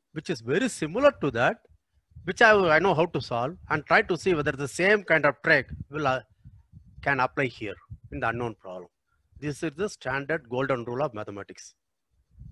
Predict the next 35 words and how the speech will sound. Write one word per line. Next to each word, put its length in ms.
I 80
am 80
sure 240
all 140
of 180
you 100
are 100
aware 220
of 120
that, 160
right? 200
One 220
is 260
reduce 320
to 120
simpler 420
problem 400
which 140
you 20
had 100
already 300
solved, 440
or 180
look 260
for 160
an 200
analogous 480
problem 520
which 200
you 60
know 140
how 140
to 140
solve 440
it, 180